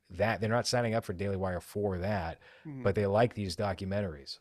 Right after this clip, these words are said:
Speaker 2: Well, those documentaries are scripted. It's just that they,
Speaker 1: Yeah,
Speaker 2: they're,
Speaker 1: yeah.
Speaker 2: they just don't understand that. Like, to them, <laughs> like, they're like,
Speaker 1: Right.
Speaker 2: "Who's so scripted?" But it is. But, but yeah, but they want that type of entertainment. But, but again, like, that's the thing. It's like,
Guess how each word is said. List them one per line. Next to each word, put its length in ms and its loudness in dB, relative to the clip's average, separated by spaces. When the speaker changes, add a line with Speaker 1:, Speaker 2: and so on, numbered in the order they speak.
Speaker 2:
Well, 80 0
those 120 0
documentaries 500 0
are 140 -2
scripted. 420 -10
It's 140 -12
just 220 -8
that 140 -10
they, 260 -4
Speaker 1:
Yeah, 200 8
Speaker 2:
they're, 80 -4
Speaker 1:
yeah. 240 0
Speaker 2:
they 80 -2
just 120 -6
don't 120 4
understand 500 0
that. 140 -10
Like, 200 -4
to 80 0
them, 180 2
<laughs> 20 -12
like, 360 6
they're 120 6
like, 100 6
Speaker 1:
Right. 140 6
Speaker 2:
"Who's 120 2
so 160 6
scripted?" 440 -2
But 100 0
it 100 2
is. 220 -2
But, 280 4
but 180 4
yeah, 240 4
but 180 0
they 80 6
want 220 2
that 200 -2
type 200 -6
of 120 -10
entertainment. 680 -4
But, 260 0
but 120 0
again, 300 0
like, 220 -2
that's 180 0
the 80 -2
thing. 200 -2
It's 140 -6
like, 260 -2